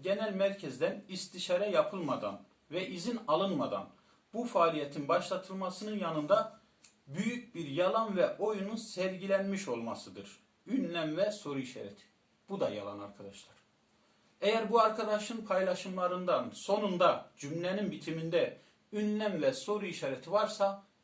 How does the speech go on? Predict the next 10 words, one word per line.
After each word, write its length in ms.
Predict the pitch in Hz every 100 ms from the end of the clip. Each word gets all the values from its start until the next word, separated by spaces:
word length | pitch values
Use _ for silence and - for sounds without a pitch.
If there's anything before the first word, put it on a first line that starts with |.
| _
bilin 280 | 233 196 165
ki 160 | 165 170
bu 80 |
arkadaş 480 | 196 - - 180 -
yalan 240 | 151 143 127
söylüyor 380 | - 101 101
arkadaşlar. 520 | 101 104 101 - - - _ _ _ _ _ _ _ _ _ _ _ _ _ _ _ _ _ _ _ -
Şimdi 640 | - 247 247 247 240 - - _ - 151
diyor 300 | 220 285 -
ki, 300 | 160 104